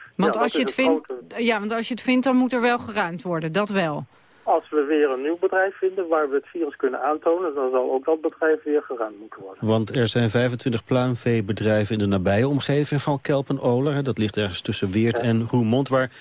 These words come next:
Speaker 3: verder wordt gecontroleerd op de aanwezigheid van mogelijke vogelgriep. Daar zijn er geen resultaten van bekend?
Speaker 2: Nee, want al die bedrijven moeten nog bezocht worden door de V W A en dan moeten de monsters hier naar Wageningen Universiteit gestuurd worden. Waar wij
Speaker 3: Oh, dat moet nog
Speaker 2: van
Speaker 3: gebeuren?
Speaker 2: Ja, dat moet allemaal nog gebeuren, ja.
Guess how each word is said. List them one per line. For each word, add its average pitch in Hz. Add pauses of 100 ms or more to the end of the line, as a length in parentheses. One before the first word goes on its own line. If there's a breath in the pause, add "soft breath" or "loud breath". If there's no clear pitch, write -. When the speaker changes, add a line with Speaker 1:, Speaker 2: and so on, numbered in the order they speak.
(140 loud breath)
Speaker 3:
verder 151
wordt 151
gecontroleerd 131
op 110
de 107
aanwezigheid 110
van 104
mogelijke 104
vogelgriep. 107
Daar 123
zijn 139
er 135
geen 139
resultaten 135
van 127
bekend? 147 (960 loud breath)
Speaker 2:
Nee, 127
want 135
al 139
die 135
bedrijven 143
moeten 143
nog 139
bezocht 135
worden 131
door 127
de 123
V 135
W 131
A 135
en 131
dan 131
moeten 139
de 127
monsters 139
hier 139
naar 127
Wageningen 131
Universiteit 127
gestuurd -
worden. 117
Waar 120
wij 120 (420 loud breath)
Speaker 3:
Oh, 139
dat 180
moet 214
nog 220
Speaker 2:
van -
Speaker 3:
gebeuren? 143 (600)
Speaker 2:
Ja, 170
dat 202
moet 131
allemaal 139
nog 143
gebeuren, 151
ja. 160